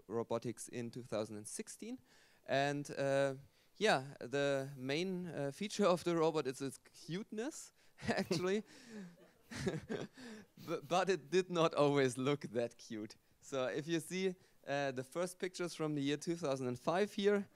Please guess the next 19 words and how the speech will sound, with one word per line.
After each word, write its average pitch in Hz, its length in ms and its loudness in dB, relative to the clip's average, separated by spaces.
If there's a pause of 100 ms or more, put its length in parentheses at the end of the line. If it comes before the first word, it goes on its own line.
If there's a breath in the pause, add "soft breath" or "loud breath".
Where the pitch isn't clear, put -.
(380 soft breath)
yeah, 143 180 0
it's 143 320 -6
just 185 460 -2
a 175 80 0
few 147 280 6
cables, 165 440 4
just 143 280 0
a - 20 -6
few 127 160 -10
servers, 143 580 -6 (160)
just 143 280 -4
a 135 40 -6
bit 202 160 0
of 196 120 0
structure. 180 480 0 (480 soft breath)
And, 147 360 2
uh, 143 260 0 (120)
over 202 320 0
time, 156 560 -4